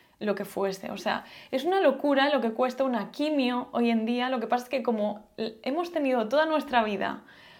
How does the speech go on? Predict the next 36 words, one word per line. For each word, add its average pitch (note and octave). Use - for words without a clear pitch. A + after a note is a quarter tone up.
una D4
san-, D4
sanidad B3+
pública G3+
gratuita, A3
no B3+
es C#4+
gratuita, A#3
realmente A#3
la A3+
estamos A#3
pagando A#3+
todos B3
con A3+
nuestros A3+
impuestos, G#3+
pero G3
tú C4+
cuando G3
vas G#3
al C4
médico D4
no D#4+
tienes E4
que -
pagar D4
absolutamente C#4+
nada. A3
Entonces C4
nuestro C4+
cerebro C4+
no C#4
entiende C#4
el A#3
hecho A#3
de A3+